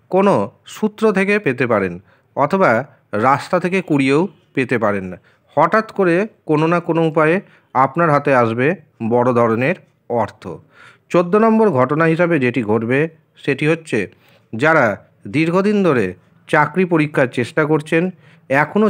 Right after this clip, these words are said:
চাকরি পাননি, তাদের কর্মের শুভ যোগাযোগ আসতে চলেছে। আপনারা এই সময় নিজেকে উজাড় করে দিন,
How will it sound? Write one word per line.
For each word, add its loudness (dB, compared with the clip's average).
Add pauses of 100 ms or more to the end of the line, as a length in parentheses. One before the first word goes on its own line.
চাকরি 0
পাননি, 0 (440)
তাদের 2 (400)
কর্মের 2 (280)
শুভ -4 (100)
যোগাযোগ 2 (400)
আসতে -2
চলেছে। -4 (520)
আপনারা 2
এই 0
সময় 2 (260)
নিজেকে 0 (440)
উজাড় 2
করে 2
দিন, 0